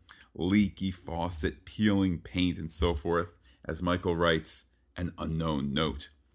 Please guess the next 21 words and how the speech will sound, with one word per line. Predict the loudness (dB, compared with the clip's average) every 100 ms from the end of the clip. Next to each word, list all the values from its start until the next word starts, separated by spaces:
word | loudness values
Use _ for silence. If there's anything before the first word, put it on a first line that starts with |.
| -20 -18 -20 -20 _ _
The | -6
next | -6 -6 -6
scene, | -4 -2
of | -4
course, | -4 -4 -4
will | -10 -12
explain | -12 -4 2 4 4
it. | 2 -4 _ _ _
He | -4
gets | -2 -2
into | -4 -6 -6
his | -6 -10
cruddy | -14 -2 0 2 0 -2
car | -2 2 4 2
and | 0 -6 -6
pins | -2 0 -2
it | -6
to | -6
his | -6 -6
jacket. | -8 -6 -6 -10 -12 _ _ _ _ _ _ _ -20 -20 _ _ _ _ -2
Now, | 2 4 2 0